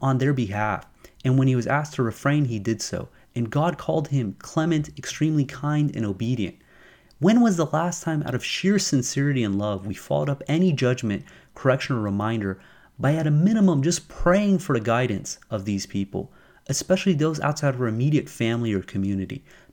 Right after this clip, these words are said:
people that we've condemned, to ask God,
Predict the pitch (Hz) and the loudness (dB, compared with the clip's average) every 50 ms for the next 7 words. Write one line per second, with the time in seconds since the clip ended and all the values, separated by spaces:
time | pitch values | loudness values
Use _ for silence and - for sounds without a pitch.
0 | _ - - 208 196 - 190 160 147 - - - 127 165 170 165 - - 135 117 | _ -2 0 0 2 2 2 0 0 -2 0 0 2 2 2 -2 -2 -2 -2 -2
1 | 110 104 117 123 147 147 120 101 95 - - _ _ _ _ _ _ - 151 - | 0 2 2 4 4 4 2 0 -2 -4 -10 _ _ _ _ _ _ -4 -2 0
2 | 160 170 185 175 - - - 160 170 175 156 120 104 | 0 0 0 -2 -4 -4 -2 -2 -2 0 -2 -4 -6